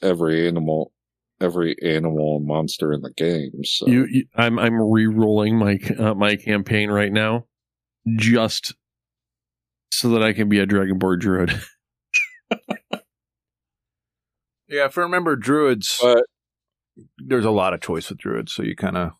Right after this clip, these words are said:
Speaker 3: kinda have to figure out how you wanna play it.
Speaker 2: Uh,
Speaker 1: But yes,
Speaker 2: and
Speaker 1: that, that,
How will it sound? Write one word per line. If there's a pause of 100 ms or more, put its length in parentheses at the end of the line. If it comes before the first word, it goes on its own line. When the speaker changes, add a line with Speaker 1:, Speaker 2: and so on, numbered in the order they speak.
(340)
Speaker 3:
kinda
have
to
figure
out
how
you
wanna
play
it. (840)
Speaker 2:
Uh,
Speaker 1:
But
yes,
Speaker 2:
and
Speaker 1:
that, (480)
that,